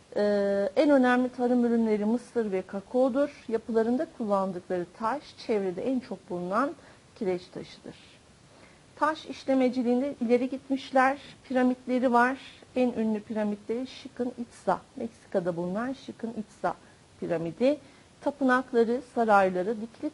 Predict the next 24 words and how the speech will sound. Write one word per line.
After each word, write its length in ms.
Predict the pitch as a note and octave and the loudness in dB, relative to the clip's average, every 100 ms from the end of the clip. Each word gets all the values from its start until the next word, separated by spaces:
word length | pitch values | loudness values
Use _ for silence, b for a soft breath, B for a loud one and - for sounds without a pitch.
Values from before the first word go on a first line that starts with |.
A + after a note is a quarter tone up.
| - | -8
taşları 500 | C4+ C4+ - C4 C#4 | -10 -8 -4 -2 -2
ve 40 | C4+ | -2
top 240 | C4+ C4 - | 0 0 -2
sahaları 440 | A3+ G3 F3+ F3+ | 0 2 2 -2
inşa 440 | F#3 F3+ - A#3 | -6 -8 -6 -4
etmişler. 640 | B3 B3+ D4 - D4+ C#4 D4+ - - b b b b b | -4 -4 -6 -6 -4 -4 -4 -12 -20 b b b b b
Akarsu, 800 | - - F4 F#4 F#4 - C4 B3+ | -10 -2 0 0 -4 -4 -2 2
göl 260 | A#3 C#4+ D#4 | 8 8 8
ve 120 | C#4+ | 4
denizlerde 680 | A#3 B3 B3 A3 G#3 G#3 - - | 0 0 0 2 2 2 -4 -10
kanolarda 680 | - C#4+ A#3+ F#3+ F#3 G#3 B3+ | -4 0 2 4 2 0 -4
taşımacılık 640 | G#3 - F#3+ F3+ E3 D#3+ - | -8 -8 -8 -8 -10 -12 -6
yapmışlar. 720 | F3 E3+ A3+ - - B3 C4 - b b b b b - - | -6 -6 -10 -8 -4 -2 -4 -10 b b b b b -20 -6
Kendilerine 600 | A3+ A#3+ B3 C4 F4+ F#4+ | 0 2 2 2 0 -2
has 320 | E4+ C#4 D4 - - | -4 0 0 -2 -8
bir 160 | B3 B3 | -4 -2
dilleri, 720 | G3+ A3 G#3 G3 F#3 G3 C4 A#3+ | -2 0 2 2 4 2 0 0
yazıları, 720 | G3 F#3 F3+ F3 E3 A#3 - - b b b - - | 0 0 2 2 2 0 0 -6 b b b -14 -4
sıfırı 300 | G4 B3+ A3+ | -2 0 0
içine 380 | A3+ - A#3 G3+ | -2 -4 0 2
alan 380 | F#3 F3 E3+ | 2 2 -2
bir 120 | F3 F3+ | -6 -12
sayı 360 | - G3+ A3 | -8 -8 -8
sistemleri 880 | - D#4+ - - C#4+ D4 C#4+ C#4+ D#4 | -10 -12 -8 -2 0 2 0 0 -4